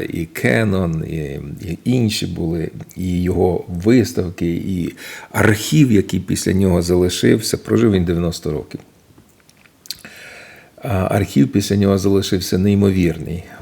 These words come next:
Виставки, музей його фотографій. Мілтон Джон Гінтон, а, басист, ем,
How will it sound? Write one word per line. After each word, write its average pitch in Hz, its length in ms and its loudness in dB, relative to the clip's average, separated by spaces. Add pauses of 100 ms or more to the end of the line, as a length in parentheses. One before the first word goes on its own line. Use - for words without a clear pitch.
(120)
Виставки, 92 1080 0
музей 90 760 2
його 87 220 2
фотографій. 92 840 -2 (760)
Мілтон 147 480 4
Джон 113 400 4 (100)
Гінтон, 90 680 0 (460)
а, 80 400 -6 (260)
басист, 101 880 0 (340)
ем, 82 300 -6